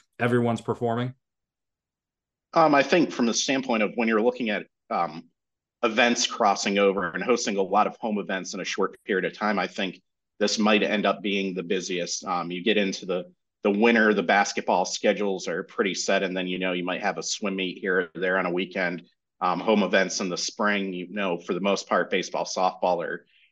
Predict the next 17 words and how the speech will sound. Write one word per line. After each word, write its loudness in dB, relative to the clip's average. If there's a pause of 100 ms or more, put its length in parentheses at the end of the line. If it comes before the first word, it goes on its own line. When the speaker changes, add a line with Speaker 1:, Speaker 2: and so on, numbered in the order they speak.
(100)
Speaker 2:
weekends 4
with -2
the 4
occasional -2
midweek 0
game -2
thrown -4
in. -2
But -4
by -2
the -6
time -6
you -6
get -6
to -12
the -6
spring, 0